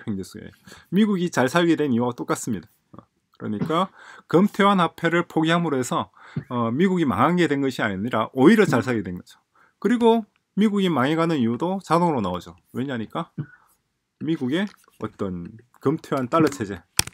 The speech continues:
달러 체제의 해체입니다. 해체. 해체는 횡재수가 사라지는 거예요. 횡재수의 중단입니다. 그동안, 어, 매년 수백 조씩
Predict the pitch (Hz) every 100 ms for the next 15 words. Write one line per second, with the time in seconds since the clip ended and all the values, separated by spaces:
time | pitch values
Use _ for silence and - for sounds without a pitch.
0 | - - 147 151 135 - 113 95 101 92
1 | - 165 - 98 - 85 _ - _ -
2 | - - - - - - - - - -
3 | 90 - - _ _ _ - - - -
4 | - - 120 113 - 143 131 185 233 -
5 | - - - - 151 160 202 - 165 139
6 | 165 - 165 117 87 - - - - -
7 | 101 101 107 - 107 98 - - 139 196
8 | 214 - _ - 113 98 98 82 - -
9 | _ _ _ _ _ _ _ - 180 185
10 | 160 180 - - - 113 101 104 98 -
11 | - 113 127 165 214 208 - - 175 185
12 | - 208 202 - 185